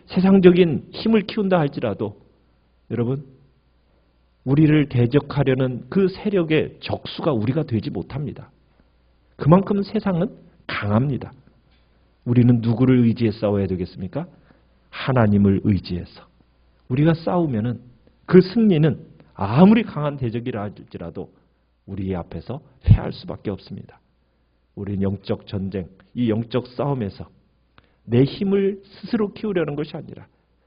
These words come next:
더욱더 하나님을 의지하고 하나님께서 나를 대신해서 싸우시도록 하나님을 신뢰함으로 나아갈 때 승리는 바로 우리의 것이 되는 겁니다.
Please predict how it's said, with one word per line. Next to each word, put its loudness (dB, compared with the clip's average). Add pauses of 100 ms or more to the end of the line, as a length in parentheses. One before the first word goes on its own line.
(140)
더욱더 4
하나님을 -10
의지하고 -4 (540)
하나님께서 0 (220)
나를 4
대신해서 -6 (360)
싸우시도록 0 (1200)
하나님을 -8 (360)
신뢰함으로 -6 (560)
나아갈 -6
때 -20 (360)
승리는 -4
바로 -8 (300)
우리의 -4
것이 -10
되는 -4
겁니다. -12